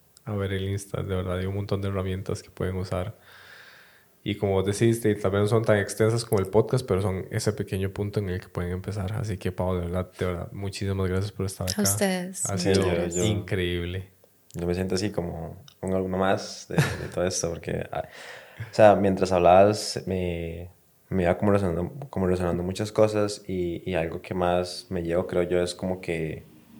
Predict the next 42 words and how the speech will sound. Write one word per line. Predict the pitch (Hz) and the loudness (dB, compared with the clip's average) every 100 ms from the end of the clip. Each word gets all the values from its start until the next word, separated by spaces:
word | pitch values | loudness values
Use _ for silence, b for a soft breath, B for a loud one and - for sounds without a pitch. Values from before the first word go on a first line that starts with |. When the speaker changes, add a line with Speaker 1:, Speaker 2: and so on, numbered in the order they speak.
| - | -8
Speaker 3:
también | - 85 82 82 | -4 0 0 0
como | 82 98 95 | -2 2 4
las | 98 | 2
expectativas | - - - 85 95 | -4 -8 -2 2 4
hacia | 95 90 | 4 0
las | 80 | 0
herramientas. | 82 80 82 92 - - | 0 2 2 2 0 -10
Por | - - 90 | -12 -10 -4
ejemplo, | 92 87 82 82 | -4 -2 -2 -2
a | |
lo | 82 | -2
que | 82 | -2
quiero | - | 4
dar | 87 | 6
a | 90 | 4
entender | 95 92 | 2 0
es | 92 - | 0 -2
que | 101 90 B B B | -2 -2 B B B
hay | - 160 | -6 0
muchas | 190 113 104 | 0 2 2
herramientas | 101 104 101 - 104 101 - - | 4 4 2 2 -2 -2 -10 -8
y | 85 | -4
no | 82 | -2
solo | 82 87 85 | -2 -2 0
también | 90 82 80 | 0 -2 0
como | 90 82 - b b b b b _ - | 2 2 0 b b b b b _ -10
si | - 98 95 90 85 | 0 2 4 4 4
opto | - 85 - 107 | 2 0 0 2
por | 98 | 6
una | 98 110 101 85 | 6 6 4 2
y | 82 | -2
no | 82 85 | 0 2
me | 87 | 2
da | 92 95 | 2 0
como | 95 92 | -2 0
ese | 87 | 0
resultado | 90 95 92 92 | 0 0 2 0
que | 98 | 0
quiero, | 98 98 107 | 2 2 2
Speaker 2:
Ujú. | 104 170 165 | -2 -2 0
Speaker 3:
de | 87 82 | 2 2
no | 80 80 82 85 80 82 | 2 2 4 4 2 -2